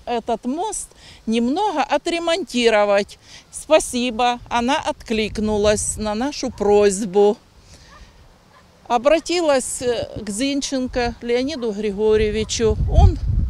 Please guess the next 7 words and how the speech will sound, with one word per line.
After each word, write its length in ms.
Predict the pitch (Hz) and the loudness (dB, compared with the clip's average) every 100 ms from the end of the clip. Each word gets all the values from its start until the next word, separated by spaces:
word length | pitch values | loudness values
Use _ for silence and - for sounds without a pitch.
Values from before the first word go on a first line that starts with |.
| - - - | -6 -16 -8
выделил 720 | 233 339 226 214 202 202 196 - - - | 0 0 0 0 0 -2 -4 -10 -14 -10
людей 580 | 254 262 196 214 214 208 - | -6 -6 -4 0 0 -2 -10
для 280 | 202 220 220 | -4 -2 0
ремонта 640 | 220 220 214 214 220 214 | 0 -2 -4 -6 -4 -4
мостика, 800 | 214 214 202 - 208 - 202 196 - - - | -4 -4 -4 -2 -4 -2 -2 -2 -6 -18 -12
выделил 560 | 208 311 240 226 220 214 | -4 -4 -2 0 0 0
материал, 880 | 233 254 269 233 208 208 208 214 | -2 -2 -2 0 2 6 6 4